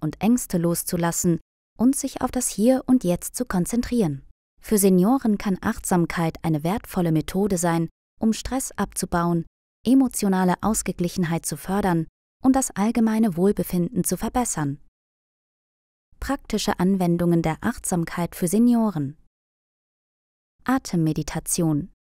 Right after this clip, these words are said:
Eine grundlegende Achtsamkeitspraxis ist die Atemmeditation.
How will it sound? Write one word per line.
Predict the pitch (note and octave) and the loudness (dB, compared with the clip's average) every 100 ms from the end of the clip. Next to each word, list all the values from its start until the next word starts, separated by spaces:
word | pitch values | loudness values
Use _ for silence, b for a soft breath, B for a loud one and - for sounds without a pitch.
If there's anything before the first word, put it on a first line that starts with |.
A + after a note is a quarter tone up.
| _ _ _ _ _ _ _ _ _ _ _ | _ _ _ _ _ _ _ _ _ _ _
Eine | - A3 G#3+ | 0 0 0
grundlegende | - C#4+ - A3 A3 G#3+ G#3+ - | 2 0 2 2 4 4 2 -2
Achtsamkeitspraxis | G#3 - F3+ E3+ F3+ E3 - - D#3+ - F3 D#3+ - - | -6 -4 -2 -2 -2 -4 -4 -6 -6 -2 -2 -4 -10 -8
ist | F3+ - | -8 -2
die | B3+ - | -4 -2
Atemmeditation. | A#3 - E3 D#3 D3+ - D#3+ - E3+ D#3 D3 | -4 -2 0 0 -2 -6 -8 -6 -2 -2 -2